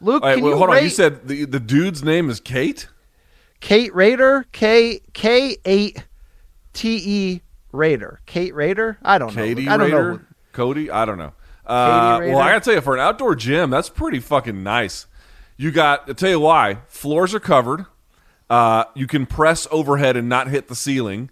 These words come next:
Speaker 2: It's wide enough you can go in a lot of different directions. And, um, it's covered so you don't get rained on. Plus, he's got a squat rack built into the wall, or at least the floor.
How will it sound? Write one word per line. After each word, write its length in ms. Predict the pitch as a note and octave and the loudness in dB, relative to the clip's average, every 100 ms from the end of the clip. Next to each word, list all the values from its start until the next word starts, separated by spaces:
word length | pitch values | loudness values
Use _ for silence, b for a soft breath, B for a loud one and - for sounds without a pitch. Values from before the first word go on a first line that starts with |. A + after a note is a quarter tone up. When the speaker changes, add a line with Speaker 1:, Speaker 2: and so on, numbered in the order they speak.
| b b b | b b b
Speaker 2:
It's 180 | - A#2+ | -8 -6
wide 340 | B2 B2+ C3+ D3 | 0 4 4 2
enough 300 | D#3 D3+ D3 | 0 -2 -2
you 80 | C3 | -8
can 140 | C3 | -4
go 180 | B2+ C3 | 0 0
in 60 | |
a 60 | A#2+ | 2
lot 200 | A#2+ B2+ | 2 2
of 120 | A#2+ | 0
different 260 | G#2+ A#2 B2 | -4 -6 -4
directions. 720 | A2 A2 A#2 - F#2+ F#2+ A#2 _ _ _ _ _ - | -2 0 0 -4 -10 -12 -16 _ _ _ _ _ -6
And, 460 | C3 C3 B2+ B2+ | -2 0 0 0
um, 500 | C3 B2 B2 A#2+ A#2 - | 2 2 2 0 -4 -8
it's 180 | B2+ - | -10 -6
covered 320 | - C#3+ C#3+ | 0 2 0
so 80 | C#3 | -2
you 80 | C3+ | -2
don't 140 | C3+ | -2
get 120 | B2+ | -2
rained 340 | A#2 B2 F3+ C#3 | -2 -4 -4 -4
on. 220 | F#2 F2 | -4 -4
Plus, 220 | D#3 D#3+ | -2 -2
he's 100 | D3 | -2
got 140 | C#3 B2 | -2 -2
a 20 | |
squat 320 | - C#3+ C#3+ | -2 0 2
rack 240 | C#3+ C3+ A2 | 2 -2 0
built 240 | C3+ C#3+ | -2 -2
into 160 | B2+ A#2+ | -8 -6
the 80 | G#2+ | -6
wall, 400 | G2 A#2 C3 A2+ | -2 -2 -2 -2
or 120 | A2+ | -2
at 60 | A2+ | -2
least 180 | A#2+ - | -4 -8
the 40 | |
floor. 460 | - A#2 A#2+ F3 F#3 | -10 -6 -4 -4 -8